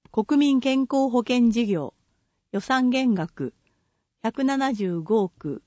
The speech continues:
九百三十四万五千円。収入済み額、百五十一億七千二百四十万五千円。執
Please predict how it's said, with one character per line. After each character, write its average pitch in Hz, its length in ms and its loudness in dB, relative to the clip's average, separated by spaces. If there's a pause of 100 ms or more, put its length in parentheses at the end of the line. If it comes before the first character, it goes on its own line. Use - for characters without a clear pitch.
九 285 220 0
百 196 260 -6
三 240 280 2
十 165 200 -4
四 202 300 0
万 202 220 0
五 151 120 -8
千 196 320 -2
円。 170 240 -4 (720)
収 269 260 0
入 262 280 2
済 233 120 0
み 233 140 4
額、 151 420 -6 (420)
百 233 240 -2
五 269 180 2
十 254 240 0
一 247 300 -2
億 170 440 -6 (260)
七 214 240 0
千 240 280 0
二 175 140 0
百 202 260 -2
四 226 260 2
十 233 280 0
万 190 360 -4
五 156 100 -8
千 208 340 0
円。 165 220 -4 (720)
執 - 160 -14